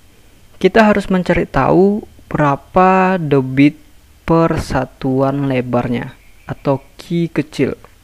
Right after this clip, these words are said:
Untuk mencari Q, kita menggunakan persamaan berikut. Dua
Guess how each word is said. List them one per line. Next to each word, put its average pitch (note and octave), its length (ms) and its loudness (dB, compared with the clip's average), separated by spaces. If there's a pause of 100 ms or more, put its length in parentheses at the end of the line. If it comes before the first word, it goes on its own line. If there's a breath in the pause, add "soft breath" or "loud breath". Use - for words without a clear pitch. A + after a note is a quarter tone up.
(560)
Untuk G#3 320 6
mencari G#3+ 480 4
Q, - 80 -16 (500)
kita G#3 380 -2
menggunakan E3 560 0
persamaan D3+ 720 -2
berikut. C#3+ 480 -2 (480)
Dua D#3 560 0